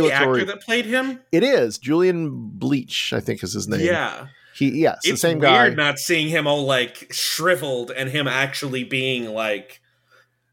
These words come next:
Speaker 2: healthy before he gets, like, converted, co-, starts his conversion.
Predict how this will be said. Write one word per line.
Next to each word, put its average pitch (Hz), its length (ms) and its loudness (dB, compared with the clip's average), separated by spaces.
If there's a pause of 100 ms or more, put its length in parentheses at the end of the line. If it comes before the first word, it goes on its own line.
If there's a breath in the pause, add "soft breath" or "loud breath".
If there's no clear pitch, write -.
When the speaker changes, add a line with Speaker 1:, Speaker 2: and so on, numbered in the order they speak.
(180)
Speaker 2:
healthy 135 680 -2
before 131 380 -2
he 120 220 -4
gets, - 360 -4
like, 107 420 -4
converted, 113 640 -4
co-, 131 140 -6
starts 131 320 -2
his 127 160 -8
conversion. 113 840 -8